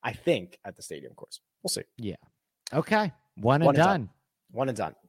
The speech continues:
Speaker 1: Uh, we are horrible at this. So we are
Speaker 2: Yeah,
Speaker 1: two
Speaker 2: uh,
Speaker 1: weeks
Speaker 2: Tom Kim, Andy. Great pick, dude.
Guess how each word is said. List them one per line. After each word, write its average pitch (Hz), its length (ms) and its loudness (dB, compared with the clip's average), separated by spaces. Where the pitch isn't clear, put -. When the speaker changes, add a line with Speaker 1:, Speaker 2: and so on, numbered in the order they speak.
Speaker 1:
Uh, 104 440 4
we 135 280 0
are 113 400 6
horrible 82 400 -4
at - 80 -12
this. - 200 -10
So 107 460 2
we 131 220 4
are 127 120 8
Speaker 2:
Yeah, 113 200 0
Speaker 1:
two 190 160 -2
Speaker 2:
uh, 139 140 2
Speaker 1:
weeks 190 240 0
Speaker 2:
Tom 151 200 -2
Kim, 113 300 -14
Andy. 101 440 -18
Great 123 340 -14
pick, 95 220 -20
dude. 95 260 -18